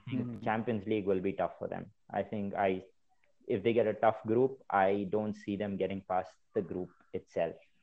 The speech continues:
Speaker 2: Oh. Okay. So, uh, I think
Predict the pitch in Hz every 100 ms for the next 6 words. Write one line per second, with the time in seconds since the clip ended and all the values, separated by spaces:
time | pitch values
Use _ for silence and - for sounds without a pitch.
0 | _ _ _ _ _ _ _ _ _ _
1 | _ _ _ _ _ _ - 123 123 -
2 | _ _ _ _ _ _ _ _ _ _
3 | _ _ _ _ - 123 120 123 - _
4 | - 151 147 - 131 123 123 127 127 _
5 | _ _ _ _ _ _ _ _ - 147
6 | 170 170 202 190